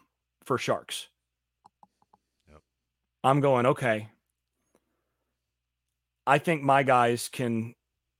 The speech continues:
Speaker 1: get their advantage against that guy, that guy, and that guy up front, and maybe that guy too at different points. And I'm just bringing five and six guys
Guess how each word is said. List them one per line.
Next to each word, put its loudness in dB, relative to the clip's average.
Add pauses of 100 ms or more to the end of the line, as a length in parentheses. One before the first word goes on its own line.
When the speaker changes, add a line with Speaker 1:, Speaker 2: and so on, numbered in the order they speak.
(160)
Speaker 1:
get -2
their 0
advantage 0
against -4
that 2
guy, 2
that 0
guy, 2
and 0
that -2
guy 0
up -2
front, -6 (1040)
and -8
maybe -2
that 0
guy 2
too -4 (220)
at -6
different -6
points. -8 (760)
And 0
I'm 4
just -2
bringing 0
five 2
and -6
six -4
guys 0